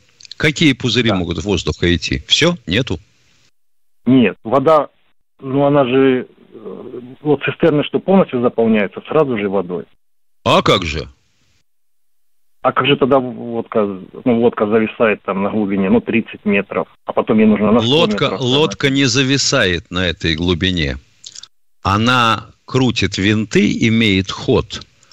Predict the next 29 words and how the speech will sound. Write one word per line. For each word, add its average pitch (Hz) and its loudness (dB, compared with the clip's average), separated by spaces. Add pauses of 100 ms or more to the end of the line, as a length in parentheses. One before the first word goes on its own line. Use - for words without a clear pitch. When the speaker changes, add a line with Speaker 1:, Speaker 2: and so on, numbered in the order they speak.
(300)
Speaker 1:
а 98 2
рулями 110 2
горизонтальными 104 0
она 104 0
удерживается 101 -2
на 87 0
этой 117 0
глубине. 90 0 (1500)
На 95 2
рулях 147 2
сидит 120 0
боцман. 78 -6 (2000)
Speaker 2:
То 113 -2
есть - -4
лодка 143 2
должна 135 0
в 123 -4
движении 139 0
находиться 98 -6
постоянно? 92 -6 (300)
Она 107 0
не 113 0
может 139 2
Speaker 1:
Конечно, 104 -2
Speaker 2:
остановиться? - -6
Speaker 1:
в - -10
том-то 160 -2
и 143 2
дело. 82 -4